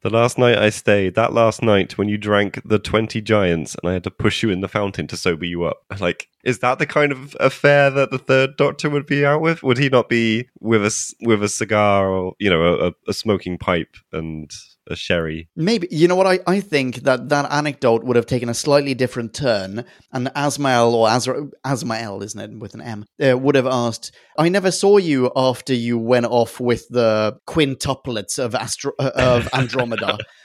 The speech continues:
Speaker 2: And Pertwee would just go, "Well, uh, <laughs> a Time Lord never kisses and tells," you know, and then that would be it. <laughs>
Speaker 1: That sounds about right.
Speaker 2: I love that we get to know this part of Doc's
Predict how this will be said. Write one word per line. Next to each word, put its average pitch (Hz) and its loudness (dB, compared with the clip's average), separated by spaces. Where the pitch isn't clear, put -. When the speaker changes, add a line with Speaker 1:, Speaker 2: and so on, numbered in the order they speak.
Speaker 2:
And 139 0
Pertwee 139 0
would 120 -4
just 120 -4
go, 113 0
"Well, 113 0
uh, 98 -6
<laughs> - -14
a 147 4
Time 139 0
Lord 110 -2
never 113 -4
kisses 117 -8
and 170 -10
tells," - -8
you 123 -8
know, 107 -2
and 151 2
then 143 2
that 120 0
would 113 0
be 113 -8
it. - -10
<laughs> - -8
Speaker 1:
That - -20
sounds 69 -10
about 71 -12
right. 71 -14
Speaker 2:
I 143 0
love 156 2
that 175 2
we 160 2
get 139 0
to 135 -4
know 127 4
this 131 0
part 117 0
of 98 -2
Doc's - 0